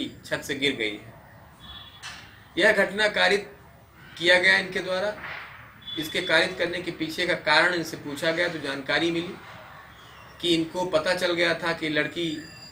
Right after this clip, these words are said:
लड़की ने अंतरजातीय विवाह कर लिया था। लड़की के अंतरजातीय विवाह करने के कारण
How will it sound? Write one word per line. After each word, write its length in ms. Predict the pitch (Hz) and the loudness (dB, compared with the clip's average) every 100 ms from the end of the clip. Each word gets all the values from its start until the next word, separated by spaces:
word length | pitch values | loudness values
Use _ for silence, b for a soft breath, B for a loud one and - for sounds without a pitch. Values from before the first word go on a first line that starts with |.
| - - | -20 -6
लड़की 300 | 143 143 175 175 | -2 -2 -2 -2
ने 80 | 185 | -2
अंतरजातीय 640 | 151 156 156 143 165 156 | 2 2 4 2 0 0
विवाह 260 | 139 143 143 | 2 0 0
कर 180 | 143 | -2
लिया 220 | 139 151 160 | -2 2 2
था। 160 | 160 - - - - - - - - - - - - - - - - 131 | 0 -12 -12 -12 -12 -14 -16 -18 -20 -18 -18 -18 -16 -14 -14 -14 -10 0
लड़की 500 | 156 156 196 202 196 - - - - | 2 2 -2 -2 -2 -4 -12 -14 0
के 80 | 165 | 2
अंतरजातीय 580 | 160 185 180 175 185 180 | 2 0 2 2 2 0
विवाह 260 | 165 180 | 2 2
करने 320 | 175 170 170 170 | 2 -2 -2 -2
के 120 | 160 | -2
कारण 360 | 156 156 175 | 2 2 2